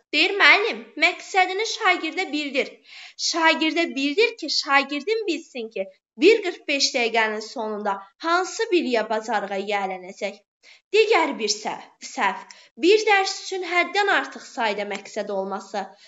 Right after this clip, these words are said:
Lakin bir dərs üçün maksimum iki-üç məqsəd olmalı idi. Digər bir səhv. Müəllim mərkəzli olması. Biri var, deyim, müəllimin köməyi ilə edir,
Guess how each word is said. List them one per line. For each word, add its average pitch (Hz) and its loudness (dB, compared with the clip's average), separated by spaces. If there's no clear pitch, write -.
Lakin 254 0
bir 294 -2
dərs 302 2
üçün 302 -8
maksimum 302 -8
iki-üç 392 -6
məqsəd 220 -6
olmalı 196 -2
idi. 185 -4
Digər 392 4
bir 214 -4
səhv. - -6
Müəllim 311 4
mərkəzli 247 -2
olması. 196 -4
Biri 254 -2
var, 277 6
deyim, 285 -2
müəllimin 294 2
köməyi 254 0
ilə 214 -4
edir, 226 0